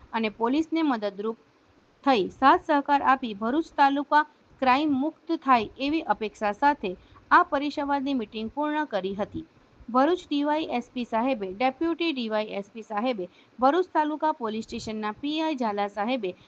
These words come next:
તથા ભરૂચ તાલુકાના પોલીસ સ્ટેશનના સમગ્ર અમલદારોએ આ કાયદો વ્યવસ્થાની પરિસંવાદ મીટિંગમાં આવનાર ભરૂચ તાલુકાના ગામડાઓના સરપંચો,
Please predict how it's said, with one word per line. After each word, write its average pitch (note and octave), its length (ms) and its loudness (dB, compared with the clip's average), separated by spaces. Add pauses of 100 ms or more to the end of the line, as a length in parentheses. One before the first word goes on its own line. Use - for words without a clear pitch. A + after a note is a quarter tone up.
(180)
તથા B3 240 2
ભરૂચ B3 360 0 (100)
તાલુકાના D4+ 540 -2 (340)
પોલીસ B3+ 280 0
સ્ટેશનના D4 560 -2
સમગ્ર G#3 420 -4
અમલદારોએ G#3+ 760 0
આ C4+ 200 2
કાયદો D4+ 360 -2
વ્યવસ્થાની A3+ 600 -4
પરિસંવાદ D4+ 560 -4
મીટિંગમાં G#3 600 -4 (240)
આવનાર D4+ 400 2
ભરૂચ G#3+ 400 -4
તાલુકાના G3+ 540 -4
ગામડાઓના C#4 600 0
સરપંચો, G3+ 640 -4